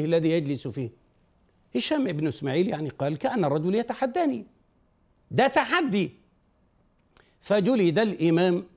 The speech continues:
رضي الله تعالى عنه وأرضاه، ويعني تم التشهير به،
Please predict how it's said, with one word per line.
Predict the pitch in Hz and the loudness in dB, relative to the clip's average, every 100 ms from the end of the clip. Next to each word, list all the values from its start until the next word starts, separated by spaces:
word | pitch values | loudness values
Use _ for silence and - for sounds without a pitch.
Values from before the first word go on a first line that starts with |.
| _ _ | _ _
رضي | 147 190 170 160 | -2 0 2 2
الله | 165 165 | 2 0
تعالى | 135 147 160 143 | -2 0 2 2
عنه | 165 135 | 0 -2
وأرضاه، | 95 135 151 208 - _ _ _ _ _ _ - | -4 0 0 0 -4 _ _ _ _ _ _ -2
ويعني | 170 180 165 - 208 185 | 0 2 2 2 2 2
تم | 180 294 254 | 2 2 2
التشهير | 185 - 147 - 190 160 | 0 -4 -6 -4 0 2
به، | 147 135 | 0 -2